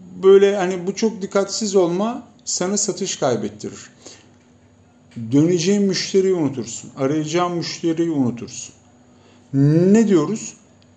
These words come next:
Enerjik olacaksın. Gün içerisinde enerjik olmak durumundasın. Bunun için de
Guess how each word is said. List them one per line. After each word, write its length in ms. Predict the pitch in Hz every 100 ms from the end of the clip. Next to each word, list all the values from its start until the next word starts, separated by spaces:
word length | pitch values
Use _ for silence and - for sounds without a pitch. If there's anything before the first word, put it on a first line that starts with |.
| -
Enerjik 560 | 160 180 180 185 190
olacaksın. 800 | 160 131 131 120 - 202 180 117
Gün 160 | 139 202
içerisinde 680 | 190 165 139 - 147 156 208
enerjik 600 | - 151 160 160 165 165
olmak 440 | 156 190 208 139
durumundasın. 760 | 139 143 151 147 139 135 - - - _ _ _ _ _ _ _ _ _ - - _
Bunun 260 | 147 202 202
için 340 | - 160 160
de 260 | 220 269